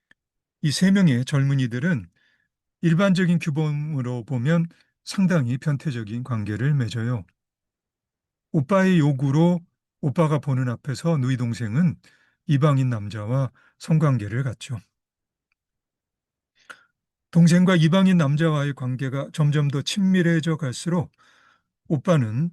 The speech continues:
동생에 대한 소유욕을 드러내고요. 동생은 동생대로 오빠가 다른 여자와 관계를 맺는 것을 불편해합니다. 음, 불륜은 아니지만 무언가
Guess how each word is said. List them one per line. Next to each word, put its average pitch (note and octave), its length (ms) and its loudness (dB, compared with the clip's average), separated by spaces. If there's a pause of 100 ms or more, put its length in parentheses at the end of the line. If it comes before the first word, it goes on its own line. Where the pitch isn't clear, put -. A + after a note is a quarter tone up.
동생에 C#3 440 0
대한 B2+ 220 -2
소유욕을 D3 840 0 (400)
드러내고요. A#2+ 640 -4 (1600)
동생은 E3 480 6
동생대로 D#3 640 4 (580)
오빠가 C#3+ 520 0
다른 D3 320 0
여자와 B2+ 440 -6
관계를 C3 400 -2
맺는 A2+ 320 -4
것을 A2+ 440 -4 (340)
불편해합니다. B2 840 -2 (1600)
음, A2 200 -4
불륜은 F3+ 500 6
아니지만 C3+ 560 -2
무언가 A#2 480 -4